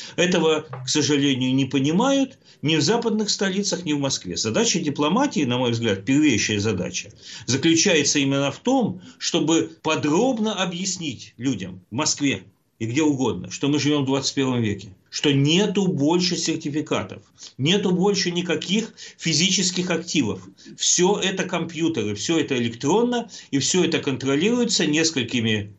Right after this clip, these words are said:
ведущими такими менеджерами в Федеральном резервном банке Нью-Йорка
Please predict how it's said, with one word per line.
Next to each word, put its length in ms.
ведущими 640
такими 360
менеджерами 840
в 80
Федеральном 640
резервном 520
банке 360
Нью-Йорка 440